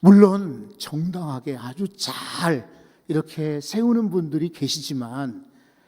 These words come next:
그러나 일부, 일부 어떤 사람들은 자기 사람 만들려고 해요. 그러나 교회는 내 사람 만드는 곳이 아닙니다. 하나님의 사람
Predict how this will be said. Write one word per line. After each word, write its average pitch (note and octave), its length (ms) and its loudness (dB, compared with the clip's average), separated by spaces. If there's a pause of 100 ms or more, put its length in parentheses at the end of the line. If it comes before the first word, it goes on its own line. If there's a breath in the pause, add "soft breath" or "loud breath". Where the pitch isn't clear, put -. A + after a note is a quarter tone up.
(160)
그러나 D#3+ 560 4
일부, A3 800 8
일부 F#3+ 640 0
어떤 G3+ 240 -2
사람들은 D#3+ 760 -4 (580 soft breath)
자기 A3+ 340 -6
사람 F#3 360 -8
만들려고 C3 460 -16
해요. - 180 -20 (840)
그러나 F3+ 240 6
교회는 G#3+ 960 4 (220 loud breath)
내 E3 280 6
사람 A#3 360 -2
만드는 G#3+ 520 0
곳이 F3+ 340 -2
아닙니다. C3 760 -6 (580 soft breath)
하나님의 C4 640 6
사람 F#3+ 540 4